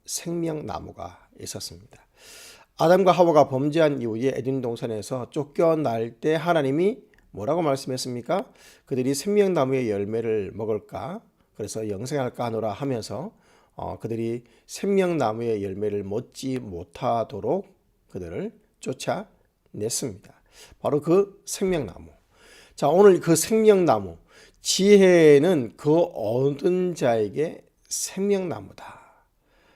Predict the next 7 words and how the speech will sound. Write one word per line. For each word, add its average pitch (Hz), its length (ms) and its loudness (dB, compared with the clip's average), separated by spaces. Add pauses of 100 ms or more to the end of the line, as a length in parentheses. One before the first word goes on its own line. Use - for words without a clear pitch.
(100)
자, 110 140 -8
그렇다면 147 680 -2 (400)
여러분, 127 180 -4
생명나무는 131 680 -2
뭐 98 160 -8
하는 107 160 -8
나무? 135 360 -6